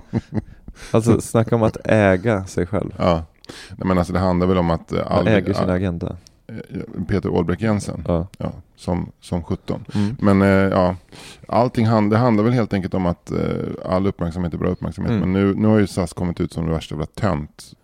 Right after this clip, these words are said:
Speaker 2: flygbolaget, tycker
Speaker 1: Mm.
Speaker 2: jag. Jag tänker inte flyga med sas nu mer. Det kan jag säga. <laughs>
Speaker 1: Ord och inga visor.
Speaker 2: Nej, jag ska flyga med Lufthansa bara i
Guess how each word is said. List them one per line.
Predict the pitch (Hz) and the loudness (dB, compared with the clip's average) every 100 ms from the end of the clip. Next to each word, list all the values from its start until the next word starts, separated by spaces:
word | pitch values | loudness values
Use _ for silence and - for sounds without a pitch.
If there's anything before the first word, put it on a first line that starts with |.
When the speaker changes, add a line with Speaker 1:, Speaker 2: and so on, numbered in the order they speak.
| - - | -20 -18
Speaker 2:
flygbolaget, | - 80 82 85 90 92 73 - | -4 -2 -2 0 2 2 0 -6
tycker | 82 | -2
Speaker 1:
Mm. | 101 87 | -2 -2
Speaker 2:
jag. | - _ _ _ - _ 90 | -8 _ _ _ -20 _ -4
Jag | |
tänker | 98 78 | -4 -6
inte | 76 | -8
flyga | - 85 | -8 -6
med | 76 - | -6 -8
sas | - - | -10 -8
nu | |
mer. | 78 76 _ _ | -10 -12 _ _
Det | 98 | -4
kan | - 87 | 0 -2
jag | |
säga. | - 80 - - - - - - _ | 0 0 0 -4 -12 -12 -12 -18 _
<laughs> | - 98 - 110 - 113 - - - - - | -4 -2 -2 -6 -4 -6 -8 -20 -20 -14 8
Speaker 1:
Ord | 143 151 147 | 12 12 10
och | 147 | 8
inga | 123 | 8
visor. | 127 104 - - 95 | 8 6 6 6 6
Speaker 2:
Nej, | 101 | 2
jag | |
ska | - 104 | -6 2
flyga | 101 | 4
med | 87 92 | 4 2
Lufthansa | 95 - 90 92 - 82 | 0 -2 -4 -2 -4 0
bara | 90 82 | 0 0
i | 80 | -4